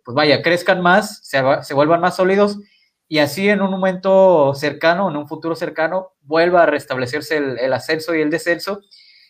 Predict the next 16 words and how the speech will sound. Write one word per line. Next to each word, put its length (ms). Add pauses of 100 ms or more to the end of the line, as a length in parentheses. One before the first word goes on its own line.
y 80
así 200
ya 140
no 120
haya 180
este 180
tipo 260
de 60
situaciones 520
como 260
pasó 260
con 140
Lobos 240
buap, 260
¿no? 160
Que, 360